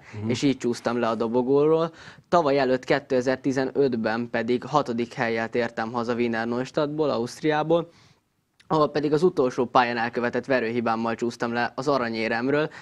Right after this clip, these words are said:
Speaker 2: és három egész öt hibapontra voltam az
Speaker 1: Mhm.
Speaker 2: aranyéremtől,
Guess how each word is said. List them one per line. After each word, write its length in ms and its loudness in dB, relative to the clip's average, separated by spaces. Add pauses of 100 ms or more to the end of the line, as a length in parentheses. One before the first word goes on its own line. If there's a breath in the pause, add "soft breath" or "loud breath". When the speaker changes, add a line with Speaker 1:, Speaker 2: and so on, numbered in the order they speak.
Speaker 2:
és 80 -12
három 320 6
egész 240 -2
öt 160 -2
hibapontra 540 -2
voltam 460 -4 (120)
az 140 -6
Speaker 1:
Mhm. 80 2
Speaker 2:
aranyéremtől, 760 0